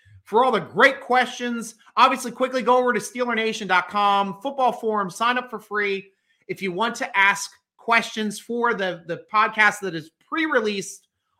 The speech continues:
on Friday that I edit down, that's usually about a fifteen to thirty minute podcast,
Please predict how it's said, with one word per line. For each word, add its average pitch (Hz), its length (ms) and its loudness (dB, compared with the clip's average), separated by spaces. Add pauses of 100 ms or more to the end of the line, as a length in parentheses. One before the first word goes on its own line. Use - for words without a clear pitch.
(120)
on 240 220 4
Friday 180 440 2
that 160 160 -4
I 165 120 0
edit 196 320 -6
down, 156 340 -2
that's 143 180 -12
usually 220 340 -4
about 180 260 2
a 165 40 -6
fifteen 190 520 -8
to 170 60 -8
thirty 175 300 -6
minute 156 320 -10
podcast, 143 520 -4